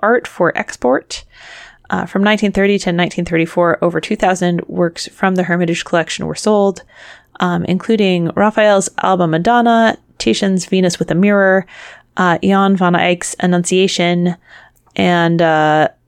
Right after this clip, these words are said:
masterpieces by Botticelli, Rembrandt, Van Dyck, and others. With the German invasion of the Soviet Union in nineteen forty-one, uh, before the siege of Leningrad started, two trains with a considerable part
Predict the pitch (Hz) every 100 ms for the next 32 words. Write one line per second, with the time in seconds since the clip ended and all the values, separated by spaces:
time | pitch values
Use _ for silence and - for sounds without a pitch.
0 | _ - 185 170 - 185 180 170 - 170
1 | 156 147 156 143 - 233 220 208 196 190
2 | 190 185 175 - - - 180 180 170 160
3 | 156 - 160 156 - 147 73 - - -
4 | _ _ _ _ _ _ - 196 254 254
5 | _ - 220 208 190 180 - 247 254 233
6 | 214 220 208 196 175 - 208 214 190 202
7 | 196 190 180 180 180 180 - 180 175 175
8 | _ _ - 185 175 160 170 160 151 175
9 | 220 - - - - - 175 165 175 175
10 | 196 185 175 208 190 175 - 185 180 175
11 | 170 156 151 - 160 156 156 151 220 -
12 | 202 185 180 160 - 170 - 214 196 185
13 | 175 170 - 190 -